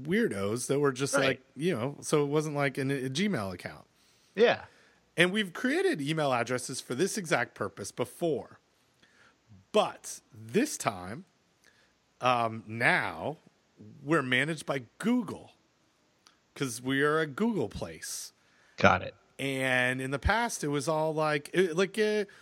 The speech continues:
Speaker 1: wasn't like, it wasn't corporate. It was like, I went to my corner, uh, my, you know, store. I was gonna go buy appliances.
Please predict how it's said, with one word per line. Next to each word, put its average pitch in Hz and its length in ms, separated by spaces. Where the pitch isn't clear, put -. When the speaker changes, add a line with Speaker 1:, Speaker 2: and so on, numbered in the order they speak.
Speaker 1:
wasn't 247 320
like, 233 140
it 226 60
wasn't 226 260
corporate. 254 480
It 120 60
was 165 260
like, 180 240
I 185 40
went 185 200
to 190 100
my 180 140
corner, 185 580
uh, 151 380
my, 143 140
you 135 180
know, 131 60
store. 160 320
I - 20
was 147 120
gonna 165 140
go 151 100
buy 147 180
appliances. 147 720